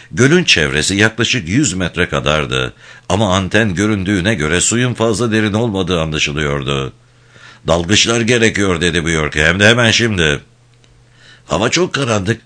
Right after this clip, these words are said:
Dalgıç bir şey göremez ki." diye itiraz etti Björk.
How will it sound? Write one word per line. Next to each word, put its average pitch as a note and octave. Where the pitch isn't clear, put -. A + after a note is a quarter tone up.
Dalgıç F#2
bir A#2
şey A#2
göremez B2
ki." D#3
diye C#3
itiraz A#2+
etti A2+
Björk. G#2+